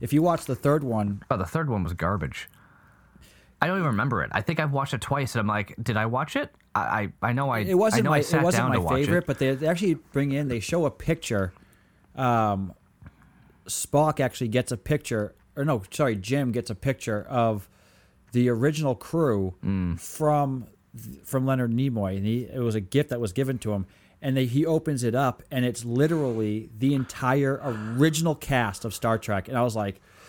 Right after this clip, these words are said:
Speaker 2: Wait.
Speaker 1: so they did stuff
Speaker 2: Right.
Speaker 1: like that that brought it in, and just
Speaker 2: Right.
Speaker 1: like this, they showed, and I love that they're not,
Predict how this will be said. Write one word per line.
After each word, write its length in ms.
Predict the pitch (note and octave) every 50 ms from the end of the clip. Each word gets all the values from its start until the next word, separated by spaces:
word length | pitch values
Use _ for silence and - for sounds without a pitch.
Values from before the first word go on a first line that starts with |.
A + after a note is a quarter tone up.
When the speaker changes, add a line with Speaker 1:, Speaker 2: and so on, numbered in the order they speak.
| - - -
Speaker 2:
Wait. 120 | - - E3
Speaker 1:
so 100 | E3 D3+
they 160 | C3+ C#3+ D#3+
did 340 | E3 B2+ - - F3+ G3 F3+
stuff 280 | - - - F#3 E3 D3
Speaker 2:
Right. 80 | G#2+ C#3
Speaker 1:
like 180 | C3+ B2+ -
that 180 | - C3 B2 -
that 180 | B2+ A#2+ G#2+ - _ - - _ _ _ _ _ -
brought 260 | B2+ C3 C3+ C3+ C3
it 100 | B2+ A#2+
in, 240 | B2 B2+ C#3 D#3+ C#3+ - - - _ -
and 140 | D3 C#3+
just 160 | D3+ F#3 G#3 - -
Speaker 2:
Right. 60 | A3+
Speaker 1:
like 140 | F#3 - -
this, 240 | E3+ C3 G2 - -
they 140 | B2+ B2
showed, 520 | A2+ - - - D#3+ D#3+ F3 F3+ E3+ D3+ - - - _ _ _ _ _ _ _ _ _ _ _ _ _
and 80 | - C#3
I 100 | C#3+ D3+
love 220 | D#3 D3 D3+ F3+ F#3+
that 100 | C4 -
they're 100 | - A3+
not, 260 | G3+ F3+ E3+ E3 D#3